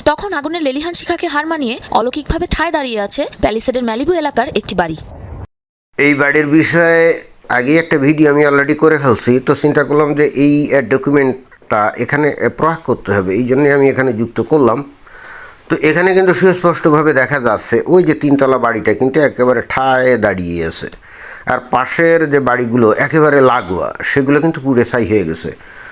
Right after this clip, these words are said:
Speaker 2: ওগুলোও কিন্তু বিল্ডিং ইট কাট, আহ, বা পাথর টাথর দিয়ে তৈরি, but ওই যে দরজা জানলা বা আরও অন্যান্য এগুলো কিন্তু পুড়ে খাক হয়ে গেছে। বিল্ডিংগুলো ওই যে দেখা যাচ্ছে বিধ্বস্ত, তাই না?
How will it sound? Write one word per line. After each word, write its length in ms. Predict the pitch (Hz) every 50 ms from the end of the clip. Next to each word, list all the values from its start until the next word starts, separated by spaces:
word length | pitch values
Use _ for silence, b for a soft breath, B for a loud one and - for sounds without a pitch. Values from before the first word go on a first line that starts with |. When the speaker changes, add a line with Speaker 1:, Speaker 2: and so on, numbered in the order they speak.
| B B B B B B B - _ -
Speaker 2:
ওগুলোও 340 | 113 117 117 139 156 170 180
কিন্তু 180 | 190 180 180
বিল্ডিং 500 | 180 160 165 170 170 165 165 156 147 147 147 -
ইট 220 | 143 147 - -
কাট, 360 | - 147 139 - - - -
আহ, 220 | 139 143 139 135 127
বা 220 | 120 135 135 127
পাথর 300 | 123 - 127 123 - 143
টাথর 260 | - - 135 - 135
দিয়ে 220 | 135 113 127 123 107
তৈরি, 240 | - 110 107 104
but 160 | 113 123 135 131 -
ওই 100 | 131 143
যে 280 | 156 190 233 240 - - -
দরজা 420 | 113 107 135 131 127 123 135 131
জানলা 480 | 120 117 123 123 127 127 123 123 120 117
বা 200 | 117 120 117 113
আরও 140 | 117 123
অন্যান্য 360 | 123 117 123 120 120 120 123 120 -
এগুলো 240 | 120 127 143 151 160
কিন্তু 220 | 160 165 - 170
পুড়ে 400 | 135 127 131 123 123 123 - 110 -
খাক 260 | - - 131 139 -
হয়ে 180 | - 117 95 90
গেছে। 320 | 82 80 - - 92 147 151 B B B B B B B B -
বিল্ডিংগুলো 680 | 107 107 127 135 139 139 151 151 156 151 147 147 143 120
ওই 80 | 147
যে 100 | 135 139
দেখা 340 | 131 117 120 117 - 139 123
যাচ্ছে 380 | 90 92 87 82 - - 110 101
বিধ্বস্ত, 600 | 101 117 120 95 85 - - - - - - 87
তাই 180 | - 101 113
না? 120 | - -